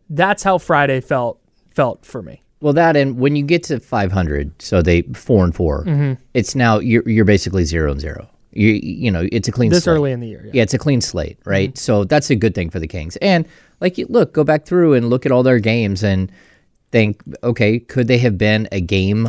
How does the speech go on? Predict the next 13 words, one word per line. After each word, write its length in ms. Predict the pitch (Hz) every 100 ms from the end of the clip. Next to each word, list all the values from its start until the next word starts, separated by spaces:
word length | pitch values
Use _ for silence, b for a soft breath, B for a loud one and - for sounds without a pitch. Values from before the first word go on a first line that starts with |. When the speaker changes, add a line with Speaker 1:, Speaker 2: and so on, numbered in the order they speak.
| -
Speaker 2:
ahead 240 | 98 107 110
of 80 |
this? 260 | 110 120 -
Could 160 | - 110
they 80 |
have 80 | 110
been 140 | 107 98
two 200 | - 107
games 240 | 117 120
ahead 220 | 110 113 120
of 80 | 123
this? 240 | 135 - -
Maybe. 600 | 101 95 104 139 190